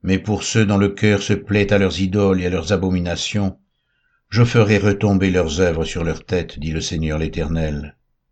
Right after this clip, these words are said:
Les chérubins déployèrent leurs ailes, accompagnés des roues, et la gloire du Dieu d'Israël était sur eux en haut. La gloire de l'Éternel s'éleva du milieu de la ville,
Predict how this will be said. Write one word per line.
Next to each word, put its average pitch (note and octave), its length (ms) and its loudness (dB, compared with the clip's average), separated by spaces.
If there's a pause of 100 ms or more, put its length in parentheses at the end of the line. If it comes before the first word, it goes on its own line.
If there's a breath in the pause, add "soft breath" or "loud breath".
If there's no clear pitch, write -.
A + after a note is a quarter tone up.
(1900)
Les F2+ 100 -6
chérubins G2 560 4
déployèrent F#2+ 600 0
leurs D#2 260 -2
ailes, F#2+ 440 0
accompagnés G2 600 0
des F2 140 -4
roues, D#2 260 -8 (720)
et A2 100 6
la G2 120 6
gloire F#2+ 440 4
du G2+ 120 -2
Dieu E2+ 260 0
d'Israël F#2+ 480 0
était F2 180 -6
sur D#2+ 320 -6
eux D#2 220 -6
en D#2+ 160 -4
haut. D2 300 -6 (720)
La F#2+ 100 4
gloire A#2 380 6
de A#2+ 80 4
l'Éternel G2+ 520 2
s'éleva A#2+ 540 2
du F2 100 -2
milieu A2 280 4
de G2 80 0
la F2+ 80 2
ville, F#2 460 -2